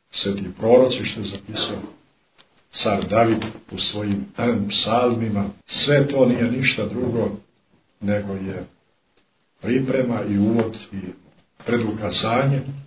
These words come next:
na ovu istinu koju izgovaramo o riječima Hristov svjetlo. Svjetlost Hristova prosvećuje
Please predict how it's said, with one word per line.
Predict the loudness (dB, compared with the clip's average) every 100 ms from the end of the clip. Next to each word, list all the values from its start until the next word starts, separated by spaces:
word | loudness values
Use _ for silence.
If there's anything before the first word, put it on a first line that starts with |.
| _ _ _ _ _ _ _ -20 _ _ -14
na | -4 -2 -4 0
ovu | 2 4 6
istinu | 6 4 0 -4 -6
koju | -4 -4 -4
izgovaramo | -6 -6 -6 -6 -8 -8
o | -8 -8 -10
riječima | -8 -8 -8 -10 -6
Hristov | -2 0 0 -4 -10
svjetlo. | -8 -8 -8 -12 -14 -16 -18 _ _ _ _ _ -2
Svjetlost | 2 2 2 -4 -6 -4
Hristova | 0 2 0 -4 -6 -8 _ -20 -20 _ _ _ -4
prosvećuje | 0 2 4 4 2 0 0 -2